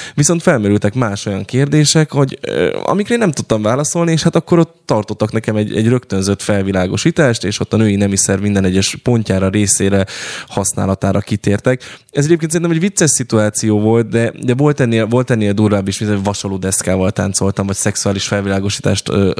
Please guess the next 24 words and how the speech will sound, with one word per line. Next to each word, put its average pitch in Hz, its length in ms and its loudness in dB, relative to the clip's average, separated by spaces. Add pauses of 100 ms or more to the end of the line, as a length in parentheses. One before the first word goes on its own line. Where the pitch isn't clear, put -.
tartottam 101 600 -2
a, 95 140 0 (260)
a - 100 -4
baba 101 320 -4
gyerekünknek, 98 640 -4
az 95 100 -2
egy 95 120 -4
ilyen 95 180 -2
próbababa 98 560 0
volt. 98 540 -2
Tehát, 101 200 -4
hogy, 107 220 -2
hogy 110 180 0 (180)
voltak 123 300 0
ilyenek, 123 260 -2
én - 60 -4
azt 139 160 0
mondom, 117 180 0
hogy - 100 -2
semmi 143 240 2
olyan 101 160 2
nem 101 160 0
történt 98 440 0
v-, 107 140 -6